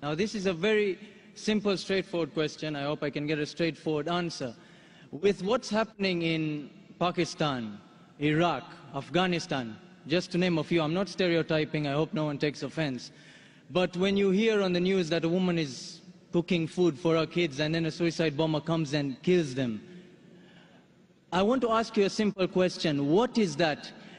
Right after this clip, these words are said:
Is that Islam or is that people who don't understand what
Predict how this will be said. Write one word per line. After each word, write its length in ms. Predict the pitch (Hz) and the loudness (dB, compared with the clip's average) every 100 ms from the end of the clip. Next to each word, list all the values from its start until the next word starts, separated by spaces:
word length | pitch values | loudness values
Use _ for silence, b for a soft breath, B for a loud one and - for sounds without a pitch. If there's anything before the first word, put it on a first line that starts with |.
| B | B
Is 240 | 180 185 165 | 2 2 0
that 380 | 226 240 208 - - B B B - | 2 2 0 -8 -16 B B B 0
Islam 520 | 214 220 269 285 262 | 0 4 2 4 2
or 200 | 226 214 | 4 4
is 180 | 196 160 | 2 0
that 300 | 202 214 - - - | 0 0 -2 -18 -8
people 360 | 254 - 233 | -8 0 2
who 240 | 185 196 220 | 4 4 2
don't 480 | 156 196 226 214 202 | 2 2 4 0 -2
understand 880 | 196 214 208 196 185 - 202 202 170 | 0 2 4 2 0 -2 0 2 2
what 220 | 170 180 | 2 2